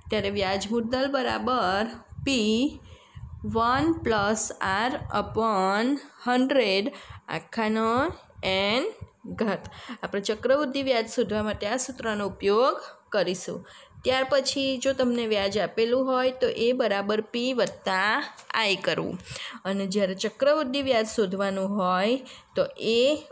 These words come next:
ઓછા P. એટલે ચક્રવૃદ્ધિ વ્યાજ મુદ્દલમાંથી મુદ્દલ બાદ કરવાની, એટલે આપણને ચક્રવૃદ્ધિ વ્યાજ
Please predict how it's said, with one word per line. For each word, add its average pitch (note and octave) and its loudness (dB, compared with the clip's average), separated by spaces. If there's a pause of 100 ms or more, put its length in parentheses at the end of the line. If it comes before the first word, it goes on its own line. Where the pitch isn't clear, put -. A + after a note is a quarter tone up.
ઓછા G3 0 (440)
P. B3+ 2 (520)
એટલે F3 -4
ચક્રવૃદ્ધિ B3 -2
વ્યાજ G3+ 0
મુદ્દલમાંથી G#3+ 0
મુદ્દલ F#3 2
બાદ A3 0
કરવાની, G#3+ 0
એટલે F#3+ -2
આપણને F#3 -6
ચક્રવૃદ્ધિ G#3+ 0
વ્યાજ F3+ 0